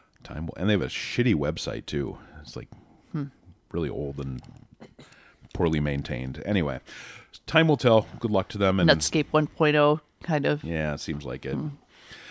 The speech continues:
Speaker 1: All right, let's move on to some entertainment stuff that's going to be happening in Las Vegas. There was an announcement this week, or last week, I guess, for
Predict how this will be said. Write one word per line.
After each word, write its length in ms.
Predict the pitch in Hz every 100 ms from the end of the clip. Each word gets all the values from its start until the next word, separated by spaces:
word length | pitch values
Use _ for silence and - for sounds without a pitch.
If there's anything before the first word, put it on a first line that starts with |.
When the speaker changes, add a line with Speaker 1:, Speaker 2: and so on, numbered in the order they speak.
| - - - - -
Speaker 1:
All 60 | 139
right, 140 | 120
let's 220 | 127 151
move 240 | 165 156 139
on 640 | 113 127 127 123 123 120
to 520 | 113 - 117 110 107
some 300 | 104 - 98 -
entertainment 1000 | 131 131 131 - - 92 101 107 98 85
stuff 560 | - - - 90 -
that's 240 | - 78 - - - _ _ -
going 160 | 92
to 60 | 87
be 80 | 87
happening 380 | 92 87 92
in 100 | 92
Las 240 | 92 90 -
Vegas. 260 | 98 101
There 80 | -
was 140 | 113 110
an 100 | 104
announcement 460 | 110 147 - 175
this 200 | 147 135
week, 440 | 120 92 110 - - -
or 240 | 95 90 85
last 300 | 92 87 -
week, 180 | 78 80
I 80 |
guess, 260 | 73 78 90
for 600 | - 101 95 90 87 82